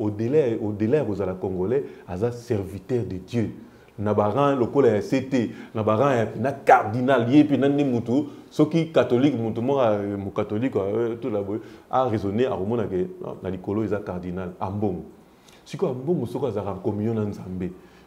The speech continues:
Akolobaka ke, ah, di, di kam-, Nzambe. Na losambo na ye na Nzambe. Mba, moko alobaka, bon, dimanche na douze heures, bokomona likambo ndenge ekosalema. Parce que là,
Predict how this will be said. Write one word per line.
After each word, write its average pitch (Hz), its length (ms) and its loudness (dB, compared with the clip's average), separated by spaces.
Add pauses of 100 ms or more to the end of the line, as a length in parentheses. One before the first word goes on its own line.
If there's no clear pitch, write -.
(320)
Akolobaka 160 480 -2
ke, - 180 -6
ah, 160 140 -4 (160)
di, 98 220 -6
di 90 120 -8
kam-, 107 340 -8
Nzambe. 104 400 0 (1000)
Na 135 140 2
losambo 143 500 8
na 127 80 6
ye 143 80 6
na 139 100 4
Nzambe. 117 420 2
Mba, 156 160 0
moko 180 220 2
alobaka, 117 300 2
bon, 127 380 6 (440)
dimanche 170 720 8
na 131 160 6
douze 156 460 6
heures, 208 200 12
bokomona 143 540 8
likambo 131 400 6
ndenge 143 260 4
ekosalema. 117 540 4 (1120)
Parce 135 220 0
que 202 100 6
là, 185 380 12